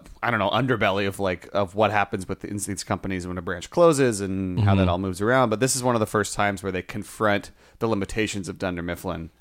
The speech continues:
Speaker 1: a
Speaker 2: Yeah.
Speaker 1: little bit, of saying, "Do we need to bring this into the paper or te-, pa-,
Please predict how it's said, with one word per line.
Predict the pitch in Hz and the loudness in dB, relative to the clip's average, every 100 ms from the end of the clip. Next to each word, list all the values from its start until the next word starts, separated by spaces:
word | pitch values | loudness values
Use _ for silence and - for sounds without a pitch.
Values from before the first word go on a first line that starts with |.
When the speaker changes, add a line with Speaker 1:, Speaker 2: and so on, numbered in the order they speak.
| - | 0
Speaker 1:
a | |
Speaker 2:
Yeah. | 104 | 2
Speaker 1:
little | 98 90 | 4 2
bit, | 90 80 - | 0 -2 -4
of | - | -8
saying, | 95 90 87 - - - _ _ | -4 -2 -4 -10 -20 -20 _ _
"Do | 107 | -2
we | 110 | 2
need | 120 117 | 2 0
to | |
bring | 101 117 | 0 0
this | 110 98 | 0 -2
into | 107 | -4
the | 92 | -4
paper | - 113 113 107 98 92 90 | -4 -2 -2 0 0 -2 -4
or | - - | -6 -6
te-, | - 110 | -4 -4
pa-, | - | -4